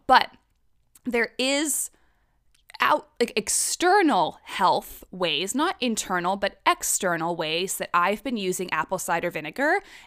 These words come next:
And I can sit here telling you that I've tried this for myself and it works for me. No guarantees it'll work for you, but here's what I've been doing.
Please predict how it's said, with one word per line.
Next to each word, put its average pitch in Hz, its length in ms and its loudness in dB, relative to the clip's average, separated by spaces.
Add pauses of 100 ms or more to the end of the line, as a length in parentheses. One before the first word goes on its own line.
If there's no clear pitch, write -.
(120)
And 175 180 -2
I 185 160 0
can 381 180 -4
sit - 220 -2
here 285 220 -2
telling 240 320 -2
you 220 140 -2
that 185 120 -2
I've 160 220 0
tried 285 300 -2
this 403 140 2
for 403 140 -2
myself 349 720 0 (460)
and 190 120 0
it 185 120 -2
works 180 640 0
for 196 320 2
me. 165 360 -4
No 190 260 2
guarantees 294 560 0
it'll 240 160 2
work 202 200 2
for 240 120 -6
you, 185 260 -2
but 180 140 -2
here's 196 240 -2
what 190 100 0
I've 170 140 0
been 175 120 -6
doing. 151 360 -6